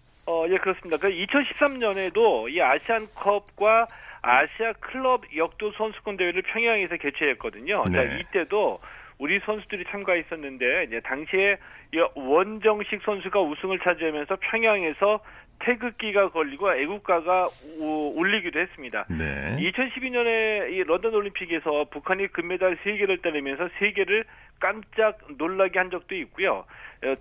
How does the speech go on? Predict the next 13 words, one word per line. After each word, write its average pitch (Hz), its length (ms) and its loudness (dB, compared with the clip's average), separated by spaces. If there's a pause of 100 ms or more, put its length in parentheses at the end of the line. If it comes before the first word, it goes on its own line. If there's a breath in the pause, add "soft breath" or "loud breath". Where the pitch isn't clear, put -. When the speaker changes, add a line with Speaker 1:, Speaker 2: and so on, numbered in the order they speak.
Speaker 1:
최승용 226 680 -2
대한역도연맹 170 1120 -2
회장이 170 540 -2
선수단을 214 480 -2
이끌고 156 320 -8
몇 127 200 -2
차례 180 180 -2
북한에 165 340 -4
갔었었는데 139 920 0 (440 loud breath)
이 135 80 -2
북한은 196 520 0
역도 139 340 0
강국답게 147 1080 -2